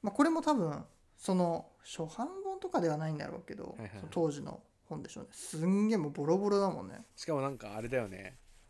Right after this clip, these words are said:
Speaker 2: なんか、本だしっていうのあるじゃん、俺ら。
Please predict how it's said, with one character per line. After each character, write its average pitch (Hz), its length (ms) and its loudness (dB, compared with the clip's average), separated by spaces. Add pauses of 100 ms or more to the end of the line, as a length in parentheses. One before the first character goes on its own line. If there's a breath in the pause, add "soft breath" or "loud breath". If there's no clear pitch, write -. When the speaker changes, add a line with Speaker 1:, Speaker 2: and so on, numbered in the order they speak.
(720)
Speaker 2:
な 139 100 -8
ん - 20 -8
か、 110 180 -12 (200)
本 311 260 2
だ 202 140 4
し - 260 -2
っ - 340 -20
て - 60 0
い 120 60 2
う 113 40 -4
の 104 100 -2
あ 120 80 4
る 117 80 2
じ 98 100 -8
ゃ 90 60 -10
ん、 95 80 -12
俺 113 160 2
ら。 90 220 -6